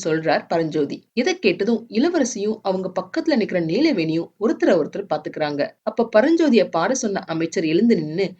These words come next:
"நிறைகுடம் தழும்பாதுங்கிறதுக்கு நீங்க தான் உதாரணம்," அப்படின்னு பெருமையா சொல்றார். அதுக்கு பரஞ்சோதி, "ஐயா, நான் உண்மையாவே சொல்றேன், எனக்கு பாடத் தெரியாது," அப்படின்னு சொல்றார். அதை கேட்ட மன்னர் சிரிச்சபடி, "தெரிஞ்ச வரை பாடு," அப்படின்னு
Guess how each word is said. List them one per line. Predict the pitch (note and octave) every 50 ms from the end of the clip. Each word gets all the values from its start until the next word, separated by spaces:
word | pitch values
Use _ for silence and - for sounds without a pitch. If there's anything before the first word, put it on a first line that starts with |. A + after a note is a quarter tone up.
| _ _ _ _ _ _ F3
"நிறைகுடம் | F3 F#3 C4+ C#4+ C#4+ C#4 C4+ A#3+ A3+
தழும்பாதுங்கிறதுக்கு | F#3 E3 F#3 G3 G#3+ A3 A3+ A#3+ B3+ C#4+ C#4+ C4 A3 G3 F#3+ G3 - C#4+ C4+ F#3 D3
நீங்க | D#3+ E3+ G3 A#3 A#3 A#3 A3+
தான் | C4 C#4+ B3
உதாரணம்," | F#3 E3 F#3 F3 E3 E3 D#3+ D#3 - - -
அப்படின்னு | D3+ - - D#3+ A3+ C#4 - -
பெருமையா | C4 C#4 C#4 A3 D#3+ C#3+ F#3 A3 -
சொல்றார். | F3+ D3+ C#3 C#3 A#2 - - _
அதுக்கு | _ B3 B3 B3 A#3+ A#3 -
பரஞ்சோதி, | - F#3 F3+ G3 A3 A3+ A3 G#3 G3 F#3+ F#3+ F#3+ - -
"ஐயா, | _ F#3 F#3 F#3+ G#3 G3+ F#3+ G3 G#3
நான் | F#3+ F#3 F3+ E3+
உண்மையாவே | E3+ F#3 G#3 A3+ B3 C4+ C4+ C4 B3+ B3 C#4 D#4+
சொல்றேன், | D#4 - G#3+ G3+ F#3+ F#3 F#3+ F#3+ -
எனக்கு | - F#3+ F#3+ F#3 F#3 F3+ F#3
பாடத் | F#3 F3+ G3 A3 C#4 C#4 -
தெரியாது," | A3 F#3 F3+ F3 D#3+ D#3+ D#3 -
அப்படின்னு | - F#3+ F3+ F3+ D#3+ E3+ G#3+ F#3
சொல்றார். | - D3 C3 C3+ B2+ - - - _ _
அதை | _ D#3 F3 F#3 F3
கேட்ட | F3+ A3 A#3 A3+ D4+ B3
மன்னர் | F#3+ E3+ E3+ F3 F3 E3+ - -
சிரிச்சபடி, | A3 A#3+ C#4 - A3+ F3 E3 E3 G3+ G3 - - _ _ _ _ -
"தெரிஞ்ச | E4+ G4+ G4 G4 E4 A3+
வரை | C4 B3 A#3
பாடு," | A#3 - F#3 E3+ E3 E3 - - -
அப்படின்னு | F#3 F3 - E3 F#3